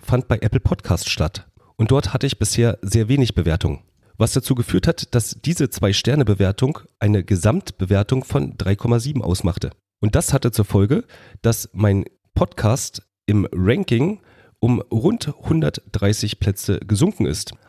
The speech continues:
Also einfach aus der Sichtbarkeit verschwunden. Ein Jahr harte Arbeit, Themenrecherche für die Katz. Und wenn du an dieser Stelle ganz anderer Meinung bist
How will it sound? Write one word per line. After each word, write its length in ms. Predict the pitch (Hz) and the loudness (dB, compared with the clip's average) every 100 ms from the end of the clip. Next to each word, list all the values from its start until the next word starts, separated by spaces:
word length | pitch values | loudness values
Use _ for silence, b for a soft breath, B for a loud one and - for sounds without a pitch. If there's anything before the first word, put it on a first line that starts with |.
| - | -2
Also 180 | 139 | 0
einfach 320 | 95 107 123 - | 2 2 0 0
aus 120 | 104 | 0
der 100 | 98 | 0
Sichtbarkeit 580 | 98 - - - 90 - | 0 -2 -2 0 0 0
verschwunden. 540 | 110 - 127 - - - _ _ _ b | -2 0 0 0 -8 -12 _ _ _ b
Ein 220 | 110 151 | 0 2
Jahr 420 | 127 120 131 135 | 4 2 2 -2
harte 320 | 101 98 - | -2 0 0
Arbeit, 480 | - 101 104 - - _ - | 0 0 0 -2 -14 _ -4
Themenrecherche 840 | - 127 107 104 110 98 98 95 95 _ _ | 0 2 2 2 2 2 2 -2 -4 _ _
für 140 | - | -4
die 100 | 117 | -2
Katz. 340 | - - - - _ b b b b b | -2 -4 -6 -20 _ b b b b b
Und 120 | 113 | 2
wenn 140 | 135 | 2
du 160 | 151 240 | 2 0
an 100 | 156 | 0
dieser 220 | 160 147 | 0 -2
Stelle 360 | - 135 113 80 | 0 2 2 0
ganz 380 | 98 135 208 | -2 -2 -2
anderer 280 | - 180 180 | -2 0 2
Meinung 280 | 101 92 90 | 4 4 2
bist 340 | 92 - - | -2 -4 -8